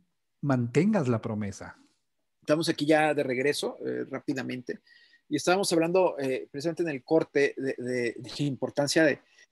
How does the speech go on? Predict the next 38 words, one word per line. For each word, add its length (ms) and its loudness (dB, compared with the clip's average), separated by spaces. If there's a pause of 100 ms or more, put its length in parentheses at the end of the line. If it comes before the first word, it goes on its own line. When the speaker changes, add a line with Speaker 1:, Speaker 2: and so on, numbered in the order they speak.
(200)
Speaker 2:
cómo 180 6
en 60 6
las 80 8
democracias 480 4
parlamentarias, 800 2
que 120 -10
yo 100 -2
sé 100 -4
que 60 0
a 20 2
lo 60 0
mejor 180 -2
no 80 0
era 100 6
algo 180 0
mucho 300 -2
de, 160 2
de, 160 0
del 260 0
tema 380 4
de, 180 -6
en, 340 -14
en 120 -10
economía, 480 -4
pero 180 -2
que 100 -4
es 160 -8
importante 520 -4
porque 240 -8
nos 140 -6
va 60 -4
a 20 -4
impactar 400 0
en, 260 -12
en 180 -12
las 120 -12
cuestiones 260 -12
económicas, 680 -4